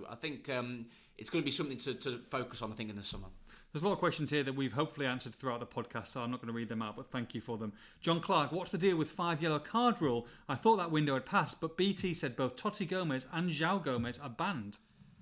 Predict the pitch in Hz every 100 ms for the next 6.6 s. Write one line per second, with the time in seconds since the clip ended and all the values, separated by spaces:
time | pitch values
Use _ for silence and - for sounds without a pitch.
0 | - 143 160 165 180 180 - - - -
1 | - - 151 175 - 180 170 165 - 117
2 | 107 101 98 107 101 123 104 101 110 -
3 | 123 113 104 104 - 104 110 104 101 113
4 | 101 90 95 95 - 107 101 - 104 101
5 | 98 98 107 104 - 110 117 113 107 -
6 | - _ _ - 147 143